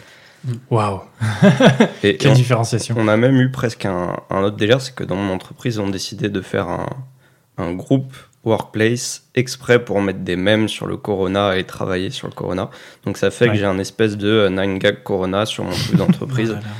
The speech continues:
Speaker 2: ce qui, ce qui est hyper perturbant.
Speaker 1: Bah oui, tu m'étonnes, oui, parce que tu penses aller sur un truc complètement pro et puis d'un coup,
Speaker 2: Ouais,
Speaker 1: t'as des
Speaker 2: tu,
Speaker 1: mèmes qui
Speaker 2: tu,
Speaker 1: s'affichent.
Speaker 2: tu penses aller sur un truc compré-, complètement pro et, euh, t'as ton P D G, euh, de, euh, cinquante-cinq ans qui, euh, qui poste des mèmes de Facebook de quinze ans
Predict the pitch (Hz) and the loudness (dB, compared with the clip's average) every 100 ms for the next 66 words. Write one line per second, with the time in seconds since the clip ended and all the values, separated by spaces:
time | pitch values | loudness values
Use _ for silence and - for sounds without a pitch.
0 | 104 - - - - 107 - - 107 139 | -16 -20 -18 -12 -8 -8 -8 -6 -6 -4
1 | 131 127 113 - 117 - - 92 - - | -2 0 -2 2 0 0 -8 -8 -8 -10
2 | _ _ _ - 104 107 113 - 101 117 | _ _ _ -2 2 4 4 0 -4 -4
3 | 98 98 - - - - 113 - 104 - | -6 -6 -8 -8 -8 -6 -6 -4 -6 -6
4 | 107 - 120 113 110 - 104 - 117 107 | -6 -4 -6 -2 -4 -2 -4 -2 -2 -2
5 | 104 - 107 107 104 120 120 - - 104 | -4 0 4 4 6 4 2 0 -4 -4
6 | - 127 - 131 131 107 110 110 104 101 | -4 -2 4 4 4 0 0 -2 0 0
7 | 98 - - 107 - - - 110 107 110 | -2 -8 -10 -10 -8 -10 -10 -6 -4 -2
8 | 107 101 - 123 127 - 101 95 92 - | -2 -4 0 2 2 2 0 0 0 -2
9 | - - - 104 104 101 101 110 110 95 | -6 -6 -4 -2 -2 -2 2 2 4 2
10 | - 52 50 - 101 98 - - 120 110 | 0 0 0 -2 -4 -4 -4 -4 -4 -4
11 | 110 98 101 - 113 110 - 95 92 - | -4 -4 -6 -4 -6 -6 -8 -8 -6 -6
12 | - - - - - - 113 - 104 90 | -10 -18 -20 -12 -6 0 0 0 -2 0
13 | 95 104 107 101 87 92 82 98 92 101 | 2 4 4 4 2 0 -4 -6 -6 -10
14 | - 92 - 95 92 101 | -8 -8 -6 -6 -4 -6